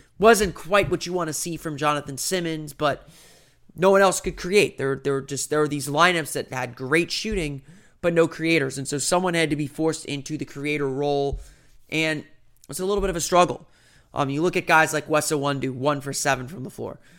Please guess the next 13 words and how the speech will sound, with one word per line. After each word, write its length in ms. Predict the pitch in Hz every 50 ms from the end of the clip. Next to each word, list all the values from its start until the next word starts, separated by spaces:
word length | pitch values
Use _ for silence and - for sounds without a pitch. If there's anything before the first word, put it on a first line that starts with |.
| _ _ -
Shelvin 380 | - - - 180 170 165 160 156
Mack, 320 | 156 151 139 135 - - - -
oh 140 | 135 151
for 160 | 143 - 147 131
four 180 | - 147 139
from 140 | 127 135 127
the 80 | 127 139
floor. 120 | 131 139
Nikola 280 | 139 151 151 - 151 147
Vucevic, 320 | 156 143 135 135 127 -
four 200 | - - 151 143
for 120 | - 139
thirteen. 500 | 135 - 135 131 - - 143 135 123 147